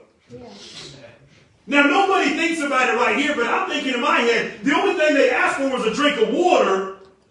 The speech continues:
Speaker 2: and God's telling them, "I'm gonna give you a drink of water, and I'm gonna hand Moab over to you." Isn't it good? I don't even wanna get that, 'cause that's sermon number two.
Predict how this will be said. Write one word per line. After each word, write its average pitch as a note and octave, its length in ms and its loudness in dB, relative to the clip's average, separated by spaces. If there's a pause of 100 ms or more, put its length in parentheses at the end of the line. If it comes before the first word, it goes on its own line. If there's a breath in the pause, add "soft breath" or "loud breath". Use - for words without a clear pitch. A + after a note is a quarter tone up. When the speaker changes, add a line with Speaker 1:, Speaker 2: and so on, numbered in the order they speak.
(160)
Speaker 2:
and B3 180 0
God's - 400 4
telling B3+ 320 2
them, A#3+ 320 -2
"I'm F4 140 0
gonna C#4+ 80 0
give C#4+ 100 2
you C#4 160 2
a - 20 -4
drink C#4 180 0
of C4+ 100 -2
water, C#4 360 0
and F#4+ 220 2
I'm D4 80 4
gonna C4 80 4
hand A#3 260 0
Moab A3 280 6
over G3+ 260 2
to F3+ 100 -2
you." - 280 -6 (840)
Isn't - 180 -2
it E3 200 -10
good? F3+ 160 -6
I F#3 160 -4
don't D#3+ 140 -6
even C#3+ 140 -10
wanna C3 140 -14
get C3+ 140 -10
that, - 60 -10
'cause A#2+ 100 -14
that's D3 140 -12
sermon C#3 260 -12
number A#2+ 160 -16
two. - 320 -16